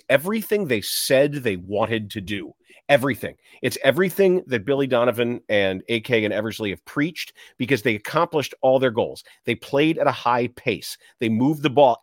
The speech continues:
and they ran it through Vooch. And I know after the game,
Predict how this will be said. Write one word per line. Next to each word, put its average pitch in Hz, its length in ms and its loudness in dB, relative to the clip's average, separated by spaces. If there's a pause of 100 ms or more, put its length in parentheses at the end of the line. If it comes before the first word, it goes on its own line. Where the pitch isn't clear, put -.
(120)
and 110 600 6 (300)
they 131 160 -2
ran 117 320 2
it 120 100 -4
through 104 280 -10
Vooch. - 400 -14 (480)
And 123 100 0
I 127 80 2
know 185 220 8
after 165 320 -2
the 151 80 -2
game, 95 500 -2